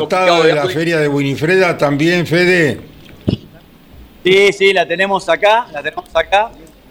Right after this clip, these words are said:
Speaker 3: Y, bueno, tenemos un montón de maderas del, del mercado viejo que nosotros queríamos traer, recuperar, esos lapachos viejos de centenarios.
Speaker 1: Sí.
Speaker 3: Así que la casa acá, después les vamos a mostrar, José Luis, tiene muchos detalles del mercado viejo.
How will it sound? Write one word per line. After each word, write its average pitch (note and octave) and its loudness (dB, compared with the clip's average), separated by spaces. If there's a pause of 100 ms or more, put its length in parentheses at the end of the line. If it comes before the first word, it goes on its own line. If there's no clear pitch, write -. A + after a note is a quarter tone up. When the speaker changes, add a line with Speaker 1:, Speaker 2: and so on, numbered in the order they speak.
(220)
Speaker 3:
Y, D#3 -2
bueno, F#3+ 2
tenemos G3+ -4
un G#3 -10
montón G#3+ -4
de G#3 -4
maderas G3 2
del, D#3 -8
del D3+ -6
mercado F#3 -2
viejo - -10
que D3 -8
nosotros D#3+ -10
queríamos - -8
traer, F3 -2
recuperar, D#3+ -2
esos D#3+ -18
lapachos D#3 -4
viejos E3 -10 (840)
de D3 -6
centenarios. E3+ -2 (160)
Speaker 1:
Sí. D3 -2
Speaker 3:
Así E3 -6
que E3 -6
la D#3+ 0
casa - -6
acá, F#3+ 0
después E3+ -4
les - -20
vamos - -20
a - -20
mostrar, - -20
José - -16 (120)
Luis, G#3 0 (580)
tiene F3 -2
muchos F#3 0
detalles F#3 -2
del C#3+ -8
mercado D#3 0
viejo. D3 -10